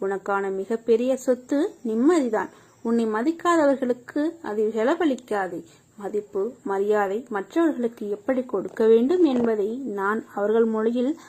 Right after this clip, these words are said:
புரியும்படி செய்து காண்பிப்பேன். அதை நினைத்து கவலைப்படாதே. உன் வாழ்க்கை நீ வாழ்வதற்காக. நீ எல்லா செல்வ வளங்களையும் பெற்று சீரும் சிறப்புமாய் நல்ல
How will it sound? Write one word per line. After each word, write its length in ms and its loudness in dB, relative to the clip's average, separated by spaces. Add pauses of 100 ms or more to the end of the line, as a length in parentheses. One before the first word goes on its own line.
(160)
புரியும்படி 600 -2
செய்து 460 2
காண்பிப்பேன். 640 -2 (300)
அதை 220 -4
நினைத்து 640 -2
கவலைப்படாதே. 800 -2 (160)
உன் 220 -2
வாழ்க்கை 640 0
நீ 220 0
வாழ்வதற்காக. 920 -4 (480)
நீ 280 -4
எல்லா 400 0
செல்வ 420 0
வளங்களையும் 680 0
பெற்று 520 -2 (180)
சீரும் 540 2
சிறப்புமாய் 760 0
நல்ல 380 -2